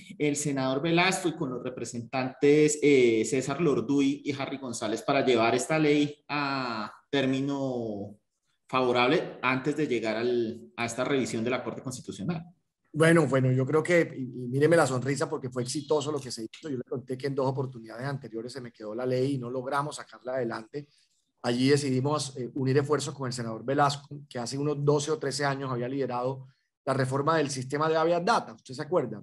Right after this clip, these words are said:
Speaker 2: Y
Speaker 1: Sí.
Speaker 2: él lideró eso. Entonces, eh, hicimos equipo y dijimos, "Bueno, vamos, de entrada usted busca a los liberales y yo busco a los conservadores". Él además estaba en la comisión primera, yo en la tercera.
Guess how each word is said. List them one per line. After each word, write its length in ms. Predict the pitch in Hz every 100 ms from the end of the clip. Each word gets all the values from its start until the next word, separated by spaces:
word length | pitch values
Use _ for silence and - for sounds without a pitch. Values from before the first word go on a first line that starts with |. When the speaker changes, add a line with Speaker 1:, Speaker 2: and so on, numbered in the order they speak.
| -
Speaker 2:
Y 100 | 123
Speaker 1:
Sí. 400 | 110 78 82 - - _ _ _
Speaker 2:
él 140 | 143
lideró 320 | 143 139 120 135
eso. 320 | 127 151 - - - _ _
Entonces, 420 | - 180 175 - _ -
eh, 220 | 127 123 151
hicimos 400 | 131 156 170 170
equipo 400 | 143 175 175 170
y 20 |
dijimos, 260 | 135 143
"Bueno, 200 | 139 123 -
vamos, 560 | 165 175 185 180 - _ _ _ _ _ _
de 140 | 160 165
entrada 420 | 151 190 202 202
usted 240 | 175 190
busca 240 | 196 185 196
a 20 |
los 100 | 180
liberales 520 | 160 151 170 190 185
y 40 | 165
yo 120 | 165
busco 240 | 170 -
a 40 | 180
los 120 | -
conservadores". 1000 | 156 139 147 143 156 208 202 190 - _ _ _ _ _ _
Él 160 | - 165
además 280 | 175 160 156
estaba 220 | 156 170
en 40 |
la 120 | 175 147
comisión 360 | 139 127 143
primera, 400 | 147 160 202 202
yo 120 | 160
en 60 | 151
la 120 | 156
tercera. 580 | 143 131 180 190 202 202